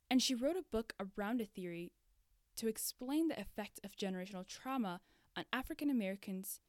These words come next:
she calls post-traumatic slave syndrome. In the book, she shows how post-generational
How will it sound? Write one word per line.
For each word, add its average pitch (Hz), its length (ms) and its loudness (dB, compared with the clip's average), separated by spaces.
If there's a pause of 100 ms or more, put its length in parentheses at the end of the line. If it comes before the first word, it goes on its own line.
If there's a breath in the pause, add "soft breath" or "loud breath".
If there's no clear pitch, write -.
(180)
she - 180 2
calls 185 460 -4 (220)
post-traumatic 214 840 2
slave 247 500 -4
syndrome. - 580 -6 (840 soft breath)
In 370 120 4
the 381 60 0
book, 247 200 2
she - 160 0
shows 285 300 0
how 196 240 0
post-generational 254 800 0